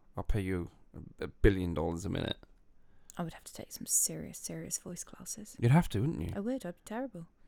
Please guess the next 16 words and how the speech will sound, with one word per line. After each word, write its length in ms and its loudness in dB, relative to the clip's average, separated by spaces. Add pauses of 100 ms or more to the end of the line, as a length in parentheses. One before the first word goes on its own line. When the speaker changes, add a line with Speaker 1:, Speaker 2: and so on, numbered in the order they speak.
(120)
Speaker 1:
Try 200 2
it 80 0
now, 140 0
go 120 -4
Speaker 2:
Or 40 0
Speaker 1:
on. 80 6
Speaker 2:
maybe 180 8
they 120 4
could 180 -6
just 240 0
go 80 -2
and 120 -2
see 340 0
a 40 -8
Scottish 440 -2
dominatrix. 800 -8